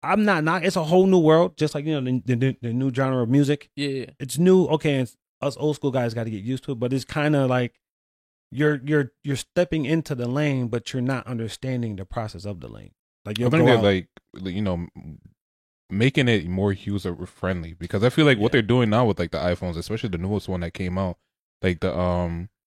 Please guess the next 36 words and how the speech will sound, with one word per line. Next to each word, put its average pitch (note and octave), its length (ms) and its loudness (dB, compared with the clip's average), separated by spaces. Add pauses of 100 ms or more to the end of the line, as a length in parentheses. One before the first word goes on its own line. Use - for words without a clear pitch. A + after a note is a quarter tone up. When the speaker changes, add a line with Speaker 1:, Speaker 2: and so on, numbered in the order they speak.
(300)
Speaker 3:
I - 40 -12
guess, B2+ 200 -6
what B2+ 120 -2
is A2 120 -4
it F#2 80 -6
called? E2+ 180 -2
Like, D2+ 120 -6
some F#3 100 2
type F#3 160 2
of F#2 80 -2
photo A2 320 4
editing G#2 400 -2
thing G2+ 280 0
where, F2 100 -2
like, F2 160 -2
you F2 140 -6
know, F2+ 180 -2
they F2 120 -4
could E2 200 -8
blur G2 220 0
out F2+ 80 -6
the F2 80 -10
background, F#2 380 -4
kinda G#2+ 160 -2
like F#2 140 0
what F#2 160 -4
you F#2 40 -6
were F2+ 60 -6
talking F#2+ 260 -4
about A#2+ 100 0
with A2+ 100 0
Speaker 1:
Yeah. A2 60 0
Speaker 3:
the - 60 -2
N G2 100 -2
B F#2 160 0
A. G2+ 200 2